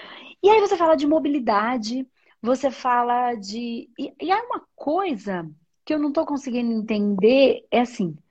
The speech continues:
E você fala muito de conhecimento, e você fala muito que você fez tudo isso muito por ela, e que você brigou pelas pessoas, brigou com as pessoas pra que as pessoas conseguissem compreender.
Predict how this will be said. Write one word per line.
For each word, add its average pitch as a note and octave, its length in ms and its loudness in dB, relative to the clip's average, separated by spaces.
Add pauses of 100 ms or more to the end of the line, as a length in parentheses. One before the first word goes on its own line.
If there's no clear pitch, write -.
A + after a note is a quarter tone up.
(1700)
E A#3+ 60 4
você D#4 180 6
fala E4+ 220 6
muito E4+ 220 2
de C#4 100 -2
conhecimento, C4 960 -2
e C4 80 -4
você A3+ 240 -6
fala A#3+ 200 2
muito B3+ 200 0
que - 80 -6
você C#4 240 -2
fez C4+ 200 -6
tudo C4+ 240 -10
isso B3+ 300 -10
muito A#3 320 -8
por A#3 180 4
ela, A#3 440 8
e A#3 40 -2
que - 120 -14
você G#3+ 200 -6
brigou A3 540 2
pelas A3 240 2
pessoas, A3 680 0
brigou A3 400 2
com C4+ 80 0
as A#3 80 -2
pessoas A3+ 480 -2
pra A#3 200 0
que - 80 -8
as A3+ 80 -10
pessoas A3 300 -14
conseguissem A#3 540 -8
compreender. A3 1040 -2